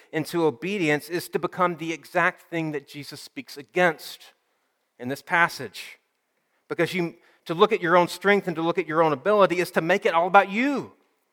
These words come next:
It is to become self-centered and self-consumed. If you are seeking after crowbar righteousness, you'll be burned out. You'll be constantly anxious. "Am I doing enough?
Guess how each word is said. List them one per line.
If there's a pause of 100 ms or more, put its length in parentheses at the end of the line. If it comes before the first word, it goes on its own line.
(680)
It
is
to
become
self-centered
and
self-consumed. (760)
If
you
are
seeking
after (240)
crowbar
righteousness, (360)
you'll
be
burned
out. (1400)
You'll
be
constantly
anxious.
"Am
I
doing
enough?